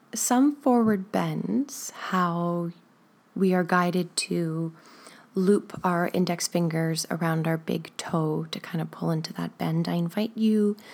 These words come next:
to take that position now. Like from sitting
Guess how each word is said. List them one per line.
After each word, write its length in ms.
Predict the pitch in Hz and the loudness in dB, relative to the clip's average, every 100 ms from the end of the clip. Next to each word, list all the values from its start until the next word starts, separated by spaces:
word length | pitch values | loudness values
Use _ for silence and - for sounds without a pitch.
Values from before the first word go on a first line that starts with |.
| - - _ _ | -20 -20 _ _
to 120 | - | -4
take 280 | 202 - 170 | -2 -2 -2
that 200 | - - | -6 -10
position 520 | - 160 160 - - | -8 -6 -6 -6 -4
now. 340 | 156 151 165 165 | -6 -8 -10 -12
Like 80 | - - | -14 -2
from 240 | - 262 226 | 6 8 8
sitting 540 | - 175 165 160 | 4 2 2 2